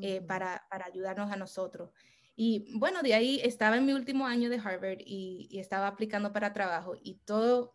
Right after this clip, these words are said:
Speaker 1: en, en la recesión, ¿verdad? Del, del dos mil ocho que seguía en el
Speaker 2: Ocho.
Speaker 1: dos mil diez.
Speaker 2: Ok.
Speaker 1: Eh, ahí siguen todas esas aplicaciones y empecé a trabajar. El primer trabajo que tuve fue aquí en la comunidad,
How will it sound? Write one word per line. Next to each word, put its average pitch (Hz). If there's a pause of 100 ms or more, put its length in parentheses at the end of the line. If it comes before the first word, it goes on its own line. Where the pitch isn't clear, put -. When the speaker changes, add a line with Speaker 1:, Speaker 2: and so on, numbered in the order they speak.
Speaker 1:
en, 185
en 190
la 180
recesión, 196
¿verdad? 185
Del, -
del 170
dos 180
mil 196 (300)
ocho 247
que 214
seguía 180
en 190
el 202
Speaker 2:
Ocho. 202
Speaker 1:
dos 220 (340)
mil 190
diez. 240 (200)
Speaker 2:
Ok. 180 (680)
Speaker 1:
Eh, 185 (440)
ahí 202
siguen 233
todas 214
esas 220
aplicaciones 202
y 196
empecé 180
a 185
trabajar. 190
El -
primer 185
trabajo 196
que 196
tuve 220
fue 185
aquí 170
en 190
la 196
comunidad, 190